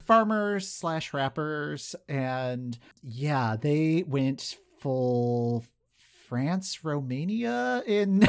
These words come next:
<laughs> their staging. Like, I was thinking, like, "Oh, this is reminding me of Yodel It. This is reminding me of that entry in France's selection a couple years ago where it was all in the storybook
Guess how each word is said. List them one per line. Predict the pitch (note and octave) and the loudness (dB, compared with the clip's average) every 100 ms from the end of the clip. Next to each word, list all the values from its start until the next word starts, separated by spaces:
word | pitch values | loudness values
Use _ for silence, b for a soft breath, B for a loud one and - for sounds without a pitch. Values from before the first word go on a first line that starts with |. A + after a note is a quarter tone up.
| C#5+ | 6
<laughs> | B4+ | 4
their | B3+ B3 B3 | 6 8 8
staging. | - - F#3 G3 F#3+ A3 A3 | 6 2 4 4 4 4 4
Like, | A3+ F3+ | 4 4
I | E3+ | 4
was | E3 | 4
thinking, | F3+ E3 E3+ | 2 0 2
like, | E3 A#3 B | 0 -2 B
"Oh, | D3 F3+ | 4 4
this | C3+ E3+ | 4 0
is | |
reminding | E3 A#2+ A#2+ C3+ | 0 0 -2 0
me | A#2+ A2+ | 0 0
of | - | -4
Yodel | F#2 G2 C3+ D#3 | -10 -8 -6 -4
It. | D#3+ E3+ - | -4 -6 -10
This | G#2+ G#2+ | -12 -10
is | A2+ A2 | -8 -8
reminding | G#2+ A#2 A#2 | -4 -2 0
me | A#2 A2+ A2+ | 0 0 -2
of | A2+ | -6
that | G#2+ A2 G2+ - b b b _ | -6 -6 -6 -12 b b b _
entry | D#3+ D3 E3 D3 | -4 -4 -2 -2
in | C#3+ | -2
France's | A#2+ - B2+ C3 A#2+ D3 C3+ A#2+ C#3+ - | -4 -8 -6 -4 -4 -6 -6 -10 -12 -16
selection | - - C3 B2+ - D#3+ | -16 -12 -8 -6 -6 -8
a | C3+ | -6
couple | C3 D#3 | -6 -6
years | B2 C#3 B2+ | -4 -4 -4
ago | C3 C#3 C#3+ | -2 -2 0
where | B2+ B2+ | -2 -2
it | G#2 | -4
was | A#2+ - | -6 -8
all | G#2 G#2+ A#2 | -8 -4 -2
in | |
the | A#2 | -2
storybook | A#2 - F#2 G#2+ A#2+ A#2+ B2 A#2+ | -2 -6 -8 -4 -4 -4 -8 -10